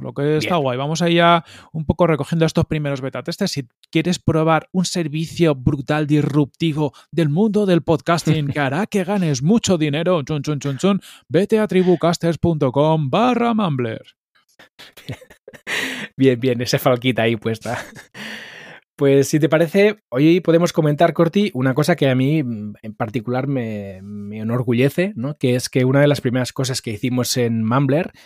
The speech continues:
Speaker 2: fue redactar nuestros principios.
Speaker 1: Mm.
Speaker 2: Y de hecho estos principios van a estar en la página web reflejados para que todo el mundo los pueda leer.
Speaker 1: Sí, es algo muy importante para nosotros, ¿no? El construir algo que tenga un propósito más allá de,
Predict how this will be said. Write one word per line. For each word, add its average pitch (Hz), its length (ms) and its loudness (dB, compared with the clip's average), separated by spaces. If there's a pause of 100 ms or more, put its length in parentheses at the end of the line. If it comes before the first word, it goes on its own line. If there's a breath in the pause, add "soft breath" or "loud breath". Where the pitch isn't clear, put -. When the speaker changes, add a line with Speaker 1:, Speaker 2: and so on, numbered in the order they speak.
(140)
Speaker 2:
fue 127 220 2
redactar 123 520 2
nuestros 120 380 -2
principios. 101 680 -8 (300)
Speaker 1:
Mm. 135 180 -18
Speaker 2:
Y 127 240 0
de 120 100 4
hecho 160 180 2
estos 160 220 -4
principios 147 600 0
van 117 380 0
a 131 60 2
estar 123 320 0
en 107 240 -2
la 98 220 -6
página 123 420 -2
web 117 180 0
reflejados 123 600 -2
para 104 220 -4
que 98 120 -6
todo 110 120 -2
el 110 60 -2
mundo 113 180 -2
los 131 140 -2
pueda 98 220 -8
leer. 104 240 -4 (580 loud breath)
Speaker 1:
Sí, 139 300 -6
es 151 200 -2
algo 165 640 6
muy 165 200 4
importante 165 480 2
para 151 220 0
nosotros, 170 640 -2
¿no? 165 180 -2
El 139 100 -2
construir 131 400 -2
algo 143 280 2
que 139 100 -4
tenga 143 220 -2
un 139 100 0
propósito 135 540 0
más 135 180 -2
allá 135 220 -2
de, 131 260 -2